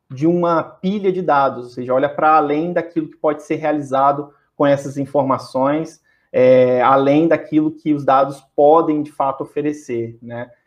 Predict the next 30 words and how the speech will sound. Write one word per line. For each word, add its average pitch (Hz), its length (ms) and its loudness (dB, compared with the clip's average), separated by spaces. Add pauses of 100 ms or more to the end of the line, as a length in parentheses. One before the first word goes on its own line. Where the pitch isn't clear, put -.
(120)
E 165 80 -6
quem 233 300 2
é 220 60 4
o 208 60 4
cientista 190 520 -2
de 165 120 0
dados 160 380 2
hoje 147 540 4 (220)
numa 160 140 2
organização 147 500 -2
pública? 123 420 -4
Não 180 160 -2
é 170 80 0
o 170 60 4
cara 160 300 -2
de - 140 -12
T 180 120 -2
I, 151 440 -2
não 135 140 -2
é 139 60 2
o 143 60 -2
cara, 143 600 0
né, 135 240 0 (160)
da 127 140 2
área, 127 500 4 (140)
ou 131 200 4
a, 131 100 6
a, 123 380 0
a, 117 360 -4 (240)
a, 113 720 -6